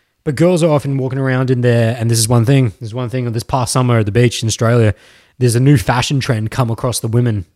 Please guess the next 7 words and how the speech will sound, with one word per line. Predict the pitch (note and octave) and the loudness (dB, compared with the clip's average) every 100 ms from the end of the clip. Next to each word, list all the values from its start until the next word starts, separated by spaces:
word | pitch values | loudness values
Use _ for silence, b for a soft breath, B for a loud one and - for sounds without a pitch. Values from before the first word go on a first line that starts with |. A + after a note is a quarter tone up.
| _ | _
at, | G#2+ A2 - - - b b | -6 -2 -2 -4 -8 b b
in | D3 | 2
Australia, | C3+ - B2+ C3+ A2 b b b b | 2 2 0 0 -2 b b b b
which | C3+ C#3+ | -2 0
is | D3 C3 | 0 0
these | A#2+ B2 | 0 -2
new | C3+ D3 D#3+ C#3+ | 2 2 2 0